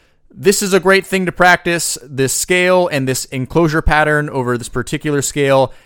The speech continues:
And of course, to take this even further, you would apply other scales to this, your natural minor scale, your melodic minor scale,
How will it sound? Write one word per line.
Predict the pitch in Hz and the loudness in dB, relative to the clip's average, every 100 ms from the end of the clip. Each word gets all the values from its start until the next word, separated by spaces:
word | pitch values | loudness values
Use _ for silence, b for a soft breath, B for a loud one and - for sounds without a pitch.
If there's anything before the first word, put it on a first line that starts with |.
| b | b
And | 139 | -4
of | 147 | -4
course, | - 175 - | 0 0 0
to | |
take | 139 180 190 | -4 -4 -2
this | 185 - | -4 -4
even | 175 165 | -4 -6
further, | 139 185 214 175 156 165 - | 0 2 4 4 2 0 -2
you | 143 | 0
would | 170 | 0
apply | 160 175 180 - | 0 0 0 0
other | 135 156 170 | -2 2 2
scales | 160 - 156 156 | 0 -2 -2 -4
to | - | -4
this, | 110 101 - | -6 -6 -6
your | 139 | -6
natural | 147 160 165 - 170 147 | -4 -2 -4 -2 -2 0
minor | 135 117 104 98 | 0 -2 -2 -6
scale, | - 104 90 | -8 -8 -8
your | 104 123 | -10 -8
melodic | 139 147 151 156 160 - | -6 -2 2 2 0 -2
minor | 127 107 101 | -4 -4 -4
scale, | - - 95 78 | -6 -6 -6 -8